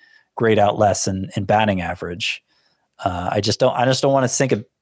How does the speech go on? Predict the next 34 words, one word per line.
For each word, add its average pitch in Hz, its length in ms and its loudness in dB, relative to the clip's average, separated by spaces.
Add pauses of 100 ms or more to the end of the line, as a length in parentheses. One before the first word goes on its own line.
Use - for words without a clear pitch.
(280)
early 117 200 2
round 110 220 2
pick - 220 -2
in 107 60 0
a 104 40 -2
guy 101 380 2
whose 98 360 -6
numbers 110 320 2
decline 113 420 0
even 104 200 -2
more, 113 480 2 (560)
which - 100 -12
is 95 80 -4
possible 104 480 0
in 95 80 0
Marte's 87 380 -4
case, 90 400 -4
and 104 220 -2
who 107 80 -2
misses 101 400 0
a 92 60 0
big 95 220 -2
chunk 101 220 0
of 90 60 -2
the 98 80 0
season, 120 320 2
which 87 120 -2
also 113 300 2
seems - 260 -8
possible - 440 0
in - 60 -6
his - 180 -6
case. - 200 -8
I, 110 100 2